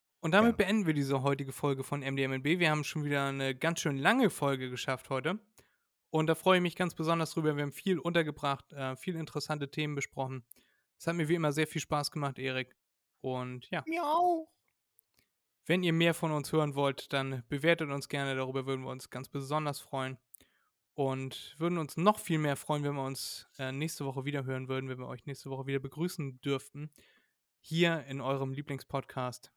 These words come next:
Speaker 1: M D M N B. Der Podcast macht dir mal einen Begriff mit Erik und Freddy.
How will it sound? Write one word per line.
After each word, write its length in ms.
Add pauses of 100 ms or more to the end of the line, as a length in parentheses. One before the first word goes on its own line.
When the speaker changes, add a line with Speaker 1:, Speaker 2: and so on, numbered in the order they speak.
Speaker 1:
M 180
D 80
M 100
N 120
B. 260 (120)
Der 60
Podcast 480
macht 200
dir 60
mal 100
einen 100
Begriff 400
mit 120
Erik 240
und 140
Freddy. 360